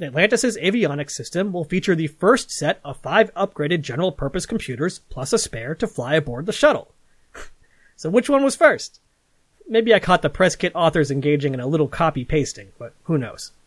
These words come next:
With their incredibly complex mission complete, it was time for the crew to come home. The original plan was to land at Edwards, and in fact the crew's families and some V I Ps were waiting for them there. But mere minutes before the deorbit burn,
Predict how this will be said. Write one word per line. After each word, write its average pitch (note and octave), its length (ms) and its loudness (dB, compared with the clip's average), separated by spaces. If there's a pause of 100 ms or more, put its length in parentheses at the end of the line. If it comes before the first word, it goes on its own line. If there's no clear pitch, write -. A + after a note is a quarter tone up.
(2250)
With G#3 140 4
their A3+ 160 8
incredibly C4 400 4
complex A3+ 480 0
mission G#3 260 2
complete, A#3+ 440 -2
it C#3+ 120 -6
was D3 140 0
time F#3+ 240 0
for G#3 100 -4
the F#3+ 80 2
crew A3 180 0
to G#3+ 80 4
come A3 200 4
home. A3+ 300 2 (600)
The F3+ 140 2
original C4 320 2
plan F#3 260 0
was D#3+ 120 2
to D#3 80 0
land D#3 200 0
at C#3 120 -2
Edwards, E3+ 520 0
and D3 120 -10
in D#3+ 80 -4
fact D#3+ 260 0
the C#3+ 80 -8
crew's F#3 320 -2
families F#3 480 0
and C#3+ 120 -2
some C#3 160 -6
V F3+ 180 2
I D3 80 2
Ps F3+ 320 -2
were B2 60 -6
waiting E3+ 340 4
for B2 140 -10
them A2+ 160 -16
there. A2+ 280 -16 (420)
But D#3 320 0
mere G3+ 440 4
minutes F3+ 380 4
before F3 320 -2
the E3 100 -2
deorbit D#3+ 500 2
burn, A#2+ 340 -8